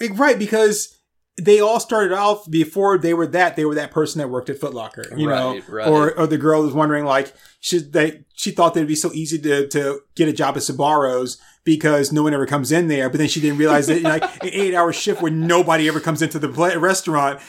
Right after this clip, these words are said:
Speaker 1: is, like, as boring as hell.
Speaker 2: <laughs>
Speaker 1: So, uh, so, I mean, but they, they all started off like that. So they're really no more attractive than anybody else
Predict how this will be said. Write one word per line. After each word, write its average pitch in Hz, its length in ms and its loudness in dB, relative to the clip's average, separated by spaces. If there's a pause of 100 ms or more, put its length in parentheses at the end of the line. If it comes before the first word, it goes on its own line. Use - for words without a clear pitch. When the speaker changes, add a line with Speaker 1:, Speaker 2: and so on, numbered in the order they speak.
(100)
Speaker 1:
is, 180 180 0
like, 185 140 0
as 160 140 0
boring 170 380 0
as 151 140 -4
hell. 156 420 -2
Speaker 2:
<laughs> 240 1000 -6 (800)
Speaker 1:
So, 170 840 4 (520)
uh, 175 340 0 (560)
so, 226 160 2
I - 40 -2
mean, 233 140 -2
but 208 120 -4
they, 240 120 2
they 220 160 0
all 208 200 -2
started 202 300 0
off 175 300 0
like 151 300 -6
that. 165 180 2
So 190 100 0
they're 185 140 4
really 220 340 -4
no 170 360 2
more 196 240 2
attractive 170 600 -2
than 170 160 -4
anybody 165 580 0
else 147 600 -2